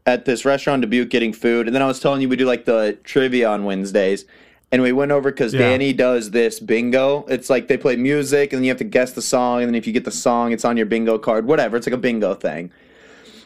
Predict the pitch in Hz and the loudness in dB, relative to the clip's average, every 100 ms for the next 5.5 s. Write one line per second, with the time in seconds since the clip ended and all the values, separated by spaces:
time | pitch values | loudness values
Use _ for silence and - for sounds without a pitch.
0 | - 156 165 147 135 151 147 131 123 139 | 0 0 0 -2 0 0 0 -2 0 2
1 | 139 123 - 123 127 135 131 117 123 117 | 0 -2 -4 -2 0 0 0 0 0 0
2 | 120 117 113 117 113 - 123 127 123 117 | 2 0 2 0 0 -2 0 0 0 0
3 | 113 - _ 120 117 110 117 113 107 123 | -4 -6 _ -2 0 0 0 2 0 -2
4 | 123 117 131 151 143 - 143 143 123 107 | -4 -2 2 2 0 -2 0 2 0 0
5 | 98 92 85 76 85 | -2 -2 -4 -4 -6